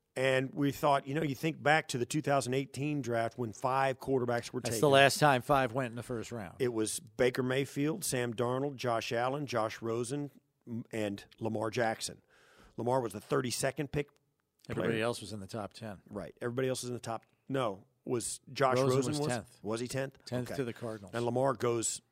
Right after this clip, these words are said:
Speaker 2: Thirty-two.
Speaker 1: thirty-second to Baltimore.
Speaker 2: Baltimore traded back up into the round to get him.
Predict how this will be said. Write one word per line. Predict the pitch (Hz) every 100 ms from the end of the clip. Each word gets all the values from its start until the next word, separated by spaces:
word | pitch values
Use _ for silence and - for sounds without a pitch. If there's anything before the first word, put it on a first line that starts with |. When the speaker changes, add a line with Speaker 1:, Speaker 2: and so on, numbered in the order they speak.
| _ _ _ _ -
Speaker 2:
Thirty-two. | 143 123 113
Speaker 1:
thirty-second | 147 104 117 123
to | 117
Baltimore. | 104 123 139 107 80
Speaker 2:
Baltimore | 123 117 131
traded | - 143 120 113
back | 123 113
up | 123 131
into | 120 113
the | 104
round | 127 123
to | 110
get | 95
him. | -